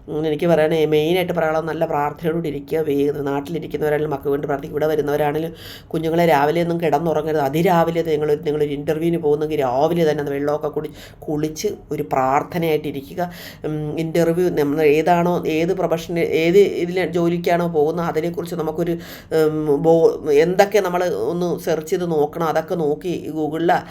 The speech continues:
ഉം, പിന്നെ YouTube-ിലോ അല്ലെങ്കിൽ Instagram-ിലൊക്കെ ഒന്ന് സെർച്ച് ചെയ്ത് നോക്കി എങ്ങനെ നമ്മളിതിന് തയ്യാറെടുക്കണമെന്ന് നോക്കി ആത്മവിശ്വാസത്തോടെ പോവുക. കിട്ടിയാൽ കിട്ടി, ഇല്ലേ പോട്ടെന്നുള്ള രീതിയിൽ നല്ല മനോധൈര്യത്തോടെ പോവുക.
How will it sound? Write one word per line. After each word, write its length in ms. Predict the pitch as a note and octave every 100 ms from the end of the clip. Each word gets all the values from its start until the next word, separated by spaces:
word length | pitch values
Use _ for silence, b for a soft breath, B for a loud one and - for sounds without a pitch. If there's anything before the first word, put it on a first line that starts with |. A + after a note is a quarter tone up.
| B G#3+ -
ഉം, 360 | D3 C#3 C3+ B2+
പിന്നെ 400 | C#3+ D3 C#3+ C3
YouTube-ിലോ 600 | B2+ D3+ C#3+ E3 F3 G3
അല്ലെങ്കിൽ 540 | C#3+ A#2 C#3+ D3+ D#3+
Instagram-ിലൊക്കെ 720 | C#3+ E3 D#3+ E3 E3+ D#3+ D3+
ഒന്ന് 120 | D#3 D#3+
സെർച്ച് 240 | C#3+ -
ചെയ്ത് 160 | E3 D#3+
നോക്കി 180 | D#3
എങ്ങനെ 280 | C#3+ D3 E3+
നമ്മളിതിന് 340 | E3 D#3 D3 C3+ C#3+
തയ്യാറെടുക്കണമെന്ന് 720 | C3+ D3 D3+ D3+ D3+ D#3 D3
നോക്കി 300 | C#3+ F3 E3+ B B -
ആത്മവിശ്വാസത്തോടെ 880 | C#3+ E3+ F#3+ F#3+ G3+ F3+ F#3+ F3 E3+
പോവുക. 340 | D#3+ D3+ D#3 A3+
കിട്ടിയാൽ 300 | A3+ C4+ D#4
കിട്ടി, 220 | D4+ B3+
ഇല്ലേ 260 | F#3 G3
പോട്ടെന്നുള്ള 520 | A3 G3 G3 G3+ G3+ G3
രീതിയിൽ 280 | F#3+ F#3
നല്ല 160 | F#3+ F3+
മനോധൈര്യത്തോടെ 840 | F3 D#3+ F#3+ G#3 F#3+ F3 F3 F3
പോവുക. 360 | E3+ D3 C#3+